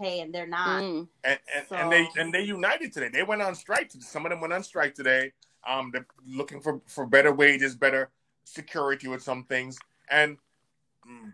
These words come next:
Speaker 3: they may get it because they're essential
Speaker 1: Mm-hmm.
Speaker 3: right now. So, guys, wherever you are, strengthen numbers. Don't feel like
Speaker 1: Right.
Speaker 3: you're alone. Talk to your coworkers. Say, "Hey,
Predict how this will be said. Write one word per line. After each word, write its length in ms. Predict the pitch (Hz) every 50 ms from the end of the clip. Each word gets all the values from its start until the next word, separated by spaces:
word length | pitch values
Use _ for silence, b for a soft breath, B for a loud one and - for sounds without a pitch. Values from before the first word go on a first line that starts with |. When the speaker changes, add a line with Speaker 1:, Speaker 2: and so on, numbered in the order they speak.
| _ _ _ _ -
Speaker 3:
they 140 | 143 143 147
may 200 | 151 151 156 156
get 180 | 151 214 285 285
it 100 | 208 147
because 300 | 139 135 - 135 123 113
they're 120 | 123 131 131
essential 360 | 131 - 147 - - 208 185
Speaker 1:
Mm-hmm. 80 | 135 123
Speaker 3:
right 160 | 120 113 110
now. 180 | 110 104 101 - _ _
So, 340 | _ - 151 151 151 151 _ _ -
guys, 280 | - 190 202 175 139 - _ _
wherever 300 | - 127 156 190 202 208
you 220 | 226 220 220 220 190
are, 380 | 170 180 185 190 208 208 190 _ _ _ _ _ _ _
strengthen 560 | _ - - - 180 190 185 - 190 180 175
numbers. 360 | 170 156 139 120 113 104 98 -
Don't 200 | 131 143 151 151
feel 100 | - -
like 100 | 165 185
Speaker 1:
Right. 100 | 196 190
Speaker 3:
you're 100 | 175 175
alone. 220 | 170 165 156 151 151
Talk 300 | - - 143 143 160 -
to 60 | -
your 80 | 175 175
coworkers. 500 | - - 180 175 170 170 165 - 165 151
Say, 80 | 151 156
"Hey, 260 | 180 196 170 127 -